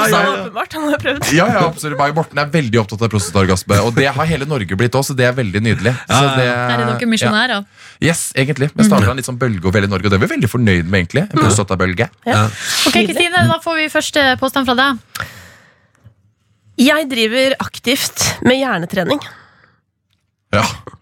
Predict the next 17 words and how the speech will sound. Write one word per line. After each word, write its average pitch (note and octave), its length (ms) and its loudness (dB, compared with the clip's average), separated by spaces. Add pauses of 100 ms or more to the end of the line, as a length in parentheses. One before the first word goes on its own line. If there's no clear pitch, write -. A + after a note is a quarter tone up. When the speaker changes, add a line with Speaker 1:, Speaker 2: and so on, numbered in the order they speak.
(180)
Speaker 3:
<laughs> - 560 -2
Det C3 280 2 (520)
vil D3 140 2
jeg D3 120 2
så A#2 240 -2
absolutt G2 400 0
tro G#2 140 4
at G2+ 100 -4
du C3+ 80 -2
gjør. E3 160 -2 (1200)
Hjernetrening? G#2 1000 0
Speaker 1:
Hva D#3+ 80 0
er G3+ 160 2
hjernetrening? E3 560 -6 (340)
Speaker 3:
Mental A2+ 600 2 (680)
training? A#2+ 400 2 (720)
Speaker 4:
Ja, G#3 200 2